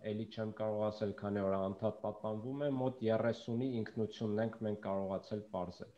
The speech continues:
ը, որոնց բոլոր հնարավոր տվյալները անընդհատ մենք փոխանցում ենք Կարմիր խաչին և նաև ըստ կարիքի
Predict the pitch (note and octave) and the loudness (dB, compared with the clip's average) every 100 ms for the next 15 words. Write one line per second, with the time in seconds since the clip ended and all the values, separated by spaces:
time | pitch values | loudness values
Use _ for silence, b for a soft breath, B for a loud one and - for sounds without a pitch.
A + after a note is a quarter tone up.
0 | _ _ - B B B B B G#2 G#2+ | _ _ -20 B B B B B 4 6
1 | G#2+ A2 B2 C3+ C3+ C3 - - G#2+ A2+ | 6 8 12 12 12 8 -4 -14 -4 2
2 | B2 C3 G#2+ G#2+ G#2+ G#2+ A2 A2 - G#2 | 6 6 6 4 4 4 2 0 -2 -2
3 | G#2 G#2 G#2 G#2+ A#2+ C#3 - A2+ A2 G#2+ | 0 2 2 4 6 4 4 2 2 0
4 | B2 B2+ - - A2 - G#2+ - G#2 - | -4 -6 -8 -8 -6 -6 -8 -6 -8 -6
5 | A2+ A2+ A2 G2 G2+ G2+ - G2 G2 - | -6 -6 -4 -4 -4 -4 -6 -8 -8 -6
6 | B2 C#3+ E3+ _ b b b - A#2 A2+ | -6 -6 -10 _ b b b -2 0 2
7 | A2 A#2 C3 C3 A#2+ - - G#2 G#2+ - | 4 6 4 0 -8 -8 -4 -2 -2 -6
8 | - | -4